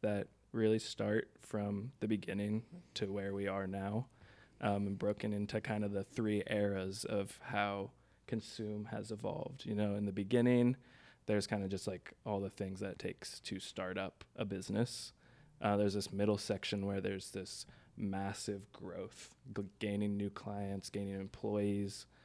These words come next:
um, and then kind of where we are at now as the third era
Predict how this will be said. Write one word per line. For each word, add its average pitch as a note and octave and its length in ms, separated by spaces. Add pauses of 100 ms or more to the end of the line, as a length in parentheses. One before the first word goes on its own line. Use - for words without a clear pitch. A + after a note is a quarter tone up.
(420)
um, G2+ 420
and A#2+ 140
then B2 340 (160)
kind C3 220
of G#2+ 260
where G#2+ 280
we G2+ 160
are F#2+ 260
at F#2 200
now F#2 340
as G#2 160
the G#2 100
third F#2+ 380
era F#2+ 280